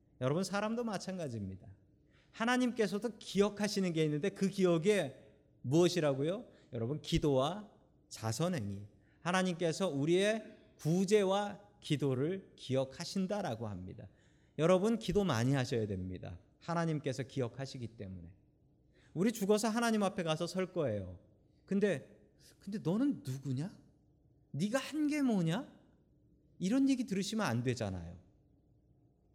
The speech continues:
그러지 않으려면 우리가 무엇을 해야 됩니까? 하나님 앞에 기도하셔야 됩니다. 그리고 가난한 사람들, 불쌍한 사람들, 도울 수 있는 사람들을 도와야 됩니다.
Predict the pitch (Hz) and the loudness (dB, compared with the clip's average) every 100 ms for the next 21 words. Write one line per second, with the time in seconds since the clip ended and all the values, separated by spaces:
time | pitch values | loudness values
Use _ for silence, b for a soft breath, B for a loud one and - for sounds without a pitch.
0 | _ - 208 254 269 247 247 254 247 226 | _ -2 2 4 4 4 4 4 4 4
1 | 226 190 180 175 180 156 147 139 131 185 | 2 2 2 2 2 0 0 0 -2 -2
2 | 226 254 B B - 208 196 180 151 147 | -6 -6 B B -6 -2 0 0 -2 -2
3 | 139 120 98 92 98 85 80 90 104 - | -2 0 0 0 -4 -4 -8 -10 -14 -16
4 | B B B B B 165 175 208 196 - | B B B B B 0 2 2 -2 -8
5 | - - - _ _ _ _ _ _ _ | -20 -20 -20 _ _ _ _ _ _ _
6 | _ _ 147 175 233 240 208 226 220 240 | _ _ -2 2 4 2 0 0 0 -2
7 | 214 196 220 202 190 185 165 160 175 208 | -2 0 2 2 2 2 0 2 0 -2
8 | - 196 233 233 240 226 214 202 196 208 | 4 8 8 6 2 2 2 0 0 -2
9 | - - 123 160 214 226 156 113 101 95 | -4 -4 2 4 4 2 0 0 -2 -8